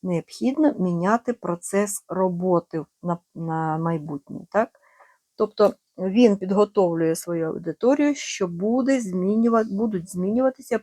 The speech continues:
певні процеси. Попереду чекають, е, вже, вже інший період,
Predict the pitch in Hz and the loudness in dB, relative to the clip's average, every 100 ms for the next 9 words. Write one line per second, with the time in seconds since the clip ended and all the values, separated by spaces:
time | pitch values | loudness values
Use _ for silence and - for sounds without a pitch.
0 | - 185 180 190 220 247 - 190 185 - | -2 2 2 2 0 -2 -2 -4 -4 -12
1 | - 165 156 - - - - 214 277 254 | -4 -2 -2 -6 -14 -18 -4 0 2 2
2 | 214 170 - - - 202 196 196 _ - | -2 -4 -10 -12 0 4 4 0 _ -20
3 | _ _ _ 175 165 165 - 175 196 208 | _ _ _ -6 -4 -4 -6 -4 0 0
4 | - _ - 165 175 175 214 214 202 - | -2 _ -14 -8 -2 2 2 2 -2 -2
5 | 160 - 190 175 180 202 285 | -6 -8 -14 -2 0 2 2